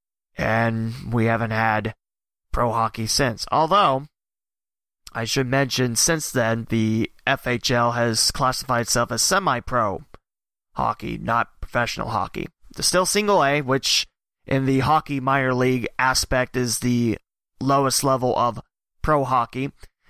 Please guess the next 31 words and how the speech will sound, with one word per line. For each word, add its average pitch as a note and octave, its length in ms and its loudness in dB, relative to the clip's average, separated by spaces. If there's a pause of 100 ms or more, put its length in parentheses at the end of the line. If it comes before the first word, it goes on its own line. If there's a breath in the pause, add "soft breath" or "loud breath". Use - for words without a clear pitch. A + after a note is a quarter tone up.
Then A#2+ 140 -2
you B2 80 2
have A#2+ 200 2
double B2+ 320 2
A, B2 240 2
E C3+ 140 0
C C3 260 2
H B2 280 0
L, A#2+ 340 2
closest A#2+ 420 -2
team B2 200 0
be A#2 100 -2
the G#2+ 100 -2
Cincinnati A#2+ 440 -2
Cyclones. B2+ 580 -2
We G#2 80 -8
talk A#2 240 -2
about A2+ 280 -2
them A2+ 120 -2
a A2 60 -2
lot A#2+ 220 2
in A#2+ 80 -6
this A#2 140 -4
podcast. B2+ 720 -2 (480)
Triple D3+ 400 2
A C#3+ 100 4
would C3+ 200 0
be C3+ 400 4
American B2+ 400 0
Hockey C3+ 340 0
League. C#3 460 0